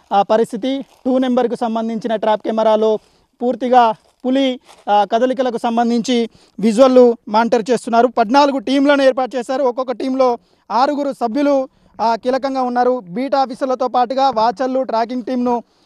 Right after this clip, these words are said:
రంగంలోకి దింపి మిస్ అయిన పుల్లకు సంబంధించిన సమాచారాన్ని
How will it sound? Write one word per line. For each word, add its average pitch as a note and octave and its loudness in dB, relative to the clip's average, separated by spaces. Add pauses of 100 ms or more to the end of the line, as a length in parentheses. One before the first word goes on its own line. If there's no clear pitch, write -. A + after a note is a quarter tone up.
(160)
రంగంలోకి C4+ 2
దింపి C4+ -8 (400)
మిస్ G#3+ -6
అయిన D4+ 4 (100)
పుల్లకు C4+ 2
సంబంధించిన B3 -2 (300)
సమాచారాన్ని B3+ 0